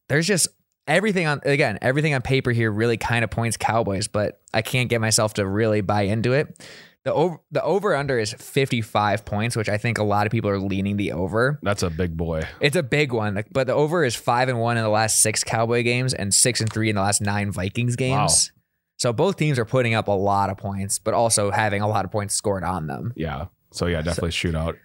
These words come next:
Speaker 2: Um, one concern with the Vikings this week is Patrick Peterson's hurt.
Speaker 1: Yep, he's out, I think,
Speaker 2: So
Speaker 1: officially.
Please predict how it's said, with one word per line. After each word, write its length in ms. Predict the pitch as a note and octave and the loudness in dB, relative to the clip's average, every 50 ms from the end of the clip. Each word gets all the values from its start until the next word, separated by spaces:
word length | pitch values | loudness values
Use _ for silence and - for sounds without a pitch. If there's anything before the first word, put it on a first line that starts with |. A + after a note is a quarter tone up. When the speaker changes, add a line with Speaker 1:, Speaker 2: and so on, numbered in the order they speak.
| - - - - - - | -20 -20 -18 -8 -2 0
Speaker 2:
Um, 240 | A2 G#2+ G#2 G2+ G#2 | 0 2 2 2 0
one 120 | G#2+ G#2+ | 0 2
concern 440 | A2+ A#2+ G#2 - - G2 F#2+ F#2+ F#2 | 0 0 0 0 0 2 2 2 0
with 100 | F#2 - | 0 0
the 60 | F2 | -2
Vikings 400 | D#2+ D#2+ E2+ E2+ E2+ - F2 E2+ | -2 -2 -2 -2 -2 -4 -4 -4
this 160 | E2 D#2+ - | -4 -4 -4
week 200 | E2 E2 D#2+ D#2+ D#2 | -4 -4 -6 -6 -6
is 100 | D#2+ - | -8 -6
Patrick 360 | - - G2 F2+ E2 E2 - | -2 -2 -2 -2 -2 -6 -6
Peterson's 400 | - F2+ E2 E2 - E2+ D#2+ D#2+ - | -6 -6 -4 -4 -6 -6 -8 -8 -8
hurt. 280 | D#2+ D#2 D#2+ D#2+ - _ _ - | -8 -8 -8 -8 -10 _ _ -2
Speaker 1:
Yep, 140 | C#3+ C#3 B2+ | -2 0 0
he's 180 | C3 C3+ B2 | 0 0 0
out, 240 | B2 G#2+ G#2 G2 - - | 2 2 0 0 -2 -2
I 80 | - G2+ | -4 -2
think, 280 | - G2 G2 G2+ - - - | -2 -2 -4 -4 -6 -10 -12
Speaker 2:
So 180 | - - A#2 A2 | -6 -2 0 2
Speaker 1:
officially. 440 | A2 A2 G#2+ G#2 G#2 G2 E2+ E2+ | 2 2 2 2 2 0 -2 -4